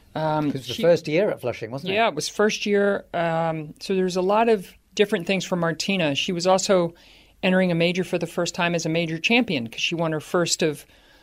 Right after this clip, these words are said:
Speaker 1: eighteen singles majors just at Wimbledon over Chrissy a couple of months prior. So she had pressure of being number one,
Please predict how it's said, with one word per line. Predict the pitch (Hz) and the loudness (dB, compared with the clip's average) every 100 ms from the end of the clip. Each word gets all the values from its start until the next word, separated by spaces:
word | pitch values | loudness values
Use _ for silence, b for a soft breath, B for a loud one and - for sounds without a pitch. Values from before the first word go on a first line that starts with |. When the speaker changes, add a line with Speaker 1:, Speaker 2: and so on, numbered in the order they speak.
| b b | b b
Speaker 1:
eighteen | 202 190 - 202 170 | -2 -2 -2 -2 0
singles | - 220 226 190 | 0 2 2 0
majors | 165 160 151 156 151 - | 0 0 0 -2 -2 -2
just | 175 - | -2 0
at | 165 - | -2 0
Wimbledon | 175 220 226 151 147 - - | 2 4 4 2 -2 -4 -2
over | 170 160 | -2 -2
Chrissy | 156 - 202 175 151 | -2 -2 0 -2 -4
a | 156 | -4
couple | - 175 156 | -4 -4 -2
of | |
months | 156 147 143 | -2 -2 -4
prior. | - 185 170 135 | -2 0 2 0
So | 135 170 | -2 -2
she | 185 | 0
had | 185 190 180 | 0 0 -2
pressure | - - - 202 | -2 -2 2 0
of | 180 | 0
being | 180 175 | -2 -2
number | 170 165 | -2 -2
one, | 156 190 269 277 | 0 2 2 2